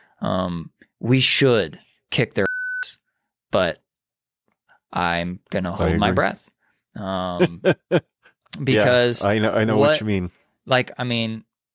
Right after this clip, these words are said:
Speaker 1: a la McNeese State.
Speaker 2: Mm-hmm.
Speaker 1: Like, is, isn't
Speaker 2: Where
Speaker 1: McNe-,
Speaker 2: don't
Speaker 1: McNeese
Speaker 2: have
Speaker 1: State
Speaker 2: an Amir Abdullah on our team to save our ass either.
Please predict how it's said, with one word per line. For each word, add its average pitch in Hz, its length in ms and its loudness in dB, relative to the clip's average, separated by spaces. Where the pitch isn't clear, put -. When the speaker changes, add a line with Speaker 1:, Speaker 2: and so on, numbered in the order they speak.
Speaker 1:
a 127 200 4
la 120 420 4
McNeese 120 400 2
State. - 360 -4
Speaker 2:
Mm-hmm. 95 400 2
Speaker 1:
Like, 95 340 -4
is, 117 200 -6
isn't 113 340 -2
Speaker 2:
Where 82 100 2
Speaker 1:
McNe-, 110 40 0
Speaker 2:
don't 117 160 2
Speaker 1:
McNeese - 340 0
Speaker 2:
have 117 160 4
Speaker 1:
State 120 160 4
Speaker 2:
an 110 120 2
Amir 113 420 6
Abdullah 107 500 4
on 92 200 2
our 92 120 2
team 92 300 0
to 85 60 0
save 98 300 2
our 85 120 0
ass - 400 0
either. 85 280 -4